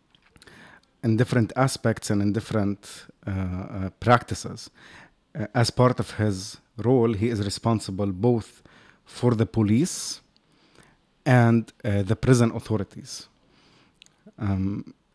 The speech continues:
even before the war started, um, and a couple of months,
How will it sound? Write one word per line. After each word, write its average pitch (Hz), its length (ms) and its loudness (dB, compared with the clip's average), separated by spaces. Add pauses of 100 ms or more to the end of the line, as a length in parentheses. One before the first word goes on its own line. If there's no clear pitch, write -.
even 139 200 6
before 131 300 6
the 117 80 4
war 110 160 2
started, 113 560 0 (500)
um, 98 320 -4 (120)
and 98 300 -2
a 98 60 -10
couple 113 280 -2
of 90 100 -2
months, 98 480 -2